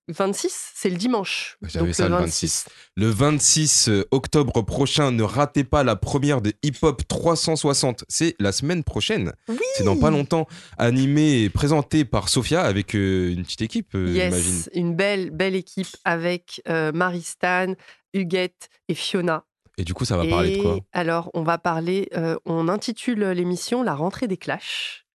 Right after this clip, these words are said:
Speaker 2: Ah.
Speaker 1: On va parler de la culture des battles dans, dans le hip-hop,
Speaker 2: Oh,
Speaker 1: avec
Speaker 2: trop
Speaker 1: deux
Speaker 2: bien.
Speaker 1: invités, euh, vraiment, franchement, je suis trop contente. On a l'honneur de recevoir, euh, Bruce Ikanji,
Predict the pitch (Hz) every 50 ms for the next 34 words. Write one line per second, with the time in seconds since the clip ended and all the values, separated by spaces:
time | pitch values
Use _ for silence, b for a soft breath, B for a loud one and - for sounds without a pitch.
0 | _ - - 117 127 120 98 82 78 76 73 73 71 71 67 - - - - 175
1 | 165 160 160 160 156 170 165 170 190 175 170 165 160 - - 160 - - 185 165
2 | 156 151 147 151 156 - - 160 156 151 151 147 143 143 143 156 160 - - -
3 | - 156 156 151 147 147 151 143 - 165 165 - - - _ _ _ - 120 120
4 | 110 92 87 - 151 156 160 - - 196 202 190 196 190 185 185 185 156 - -
5 | 196 190 185 190 - - - 151 156 151 151 147 147 147 147 147 143 147 147 143
6 | 147 151 156 160 156 156 160 165 165 170 - - - - - _ - 156 - -
7 | 156 160 151 - - - - - - 170 160 - 165 160 - 160 160 160 - -
8 | 170 151 143 147 151 160 160 160 165 151 151 147 151 151 - 165 147 151 143 143
9 | 147 143 131 131 139 143 170 214 220 - - 214 - 180 170 170 147 147 175 185